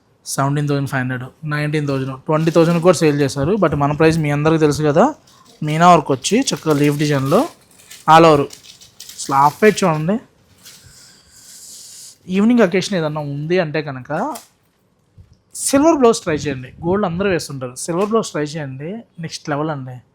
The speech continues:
బ్లౌజ్ కాంట్రాస్ట్కి వెళ్ళి అంటే మీరు వెళ్ళొచ్చు గ్రీన్కైనా మెరూన్కైనా, అలా వెళ్తే మళ్ళీ కేరళ స్టైల్ వెళ్తుందన్నమాట.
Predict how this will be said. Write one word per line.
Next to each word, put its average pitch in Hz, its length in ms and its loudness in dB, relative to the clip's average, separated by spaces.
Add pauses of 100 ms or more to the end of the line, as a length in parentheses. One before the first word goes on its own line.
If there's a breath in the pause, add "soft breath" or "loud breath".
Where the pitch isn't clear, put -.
(480)
బ్లౌజ్ 190 240 2 (100)
కాంట్రాస్ట్కి 180 500 0
వెళ్ళి 160 280 -4 (440)
అంటే 160 160 -2 (120)
మీరు 165 160 0
వెళ్ళొచ్చు 196 360 2
గ్రీన్కైనా 160 500 -4
మెరూన్కైనా, 147 440 -4 (760 soft breath)
అలా 185 220 6
వెళ్తే 208 220 2 (120)
మళ్ళీ 214 200 2 (440)
కేరళ 202 340 2
స్టైల్ 180 240 -2
వెళ్తుందన్నమాట. 143 460 -6